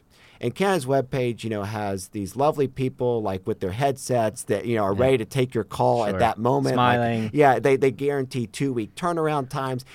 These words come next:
Speaker 1: It's really like a marketing blitz, whereas the U S webpage is, is not that.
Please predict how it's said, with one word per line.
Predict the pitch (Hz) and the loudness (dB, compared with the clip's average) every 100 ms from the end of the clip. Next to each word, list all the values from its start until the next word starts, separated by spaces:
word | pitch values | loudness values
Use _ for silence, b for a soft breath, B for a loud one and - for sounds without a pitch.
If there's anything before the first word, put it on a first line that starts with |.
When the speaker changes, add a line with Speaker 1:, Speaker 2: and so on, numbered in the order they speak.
| 127 | -6
Speaker 1:
It's | 135 135 | -4 0
really | 190 | 2
like | 165 131 | 2 2
a | |
marketing | 107 123 143 131 117 101 | 0 2 2 0 -6 -4
blitz, | 101 98 120 | -4 -4 -2
whereas | 117 110 | -2 -2
the | |
U | 143 139 | 0 0
S | 120 | 0
webpage | 123 110 101 104 101 | -4 -8 -6 -8 -8
is, | 98 - | -10 -12
is | 117 | -12
not | 110 92 - | -10 -10 -12
that. | - | -18